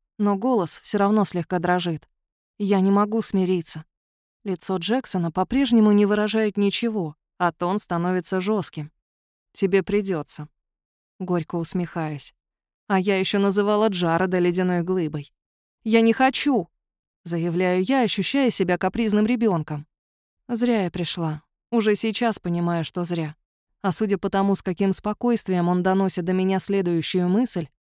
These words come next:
осознаю, что у меня не было ни единого шанса. «У тебя нет выбора.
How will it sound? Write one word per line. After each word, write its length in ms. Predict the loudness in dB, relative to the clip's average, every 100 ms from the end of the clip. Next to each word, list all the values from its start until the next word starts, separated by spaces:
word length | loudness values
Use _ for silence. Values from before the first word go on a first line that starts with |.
| -4
осознаю, 600 | 0 2 2 2 2 0
что 200 | -2 0
у 60 | 2
меня 220 | 2 2
не 200 | 2 2
было 220 | 2 0
ни 340 | 2 4 4
единого 440 | 2 0 -2 -2 -2
шанса. 460 | -4 -6 -4 -6 -8 _ _ _ _ _ _ -8
«У 100 | -4
тебя 360 | -2 0 0
нет 240 | 0 -2 -2
выбора. 480 | -2 -2 -2 -8